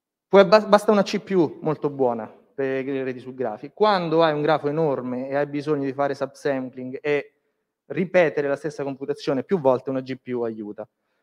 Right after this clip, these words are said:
Per quanto riguarda invece la distribuzione dell'allenamento, al momento noi non abbiamo avuto necessità di distribuirlo su più macchine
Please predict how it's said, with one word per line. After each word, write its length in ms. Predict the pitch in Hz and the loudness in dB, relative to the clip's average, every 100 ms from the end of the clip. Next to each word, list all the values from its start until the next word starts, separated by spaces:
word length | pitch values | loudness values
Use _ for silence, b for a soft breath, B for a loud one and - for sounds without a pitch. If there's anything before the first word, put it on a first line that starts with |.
| _ _ | _ _
Per 120 | 160 | 0
quanto 280 | 208 196 175 | 4 6 6
riguarda 380 | 165 165 156 143 | 6 6 6 4
invece 600 | 151 151 151 127 127 127 | 2 4 4 4 0 0
la 360 | 143 147 135 135 | 2 4 4 2
distribuzione 880 | 156 202 - 156 151 143 - 135 120 | -2 -2 0 -2 -2 0 4 4 4
dell'allenamento, 880 | 123 131 131 151 160 127 123 143 151 | 2 2 4 4 4 2 0 -2 -2
al 200 | 156 151 | 0 0
momento 680 | 175 208 240 220 151 - - | 0 0 0 0 -2 -2 -4
noi 260 | 156 180 | 2 2
non 140 | 160 143 | 2 0
abbiamo 400 | 139 147 143 135 | 0 2 2 0
avuto 480 | 135 143 135 127 - | 0 -2 2 0 0
necessità 920 | 139 131 127 123 - 123 131 127 131 - | -2 -4 -4 -10 -10 -2 2 4 2 -2
di 360 | 135 123 127 123 | -20 -12 -8 -8
distribuirlo 880 | 117 127 127 127 127 123 123 120 - | -10 -14 -16 -12 -8 -6 -4 -4 -6
su 180 | 127 | -14
più 160 | - 127 | -10 -8
macchine 640 | 123 117 - - 165 185 | -4 -4 -6 -8 -6 -6